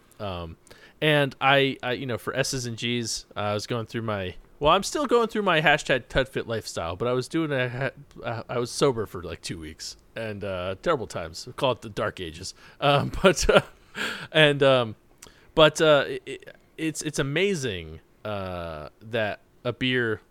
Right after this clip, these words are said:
like, a beer, a beer company like Budweiser can make something taste so bad.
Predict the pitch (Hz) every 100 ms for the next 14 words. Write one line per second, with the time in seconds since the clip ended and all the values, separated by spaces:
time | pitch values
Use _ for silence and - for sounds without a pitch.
0 | _ - 117 117 151 165 156 123 120 147
1 | - _ _ _ - 147 139 123 98 90
2 | - - _ _ 120 104 101 90 - -
3 | 101 101 107 - 117 95 104 90 82 -
4 | _ - - 113 - - 117 95 92 80
5 | -